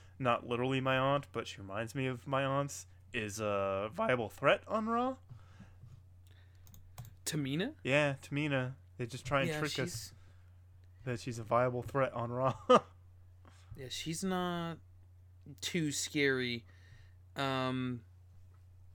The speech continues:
Speaker 2: she, uh, I don't know. Anyway, okay. Next, we have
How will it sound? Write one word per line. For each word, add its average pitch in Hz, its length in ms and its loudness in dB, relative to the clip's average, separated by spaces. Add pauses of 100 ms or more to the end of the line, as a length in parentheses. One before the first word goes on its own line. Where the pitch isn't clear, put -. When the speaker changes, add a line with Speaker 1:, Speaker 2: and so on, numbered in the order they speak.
(580)
Speaker 2:
she, 185 640 2 (680)
uh, 127 120 -6 (440)
I 131 140 -4
don't 120 140 -4
know. 113 100 -8
Anyway, 120 440 -2 (280)
okay. 156 420 6 (240)
Next, 175 920 8 (720)
we 151 180 -2
have 143 560 4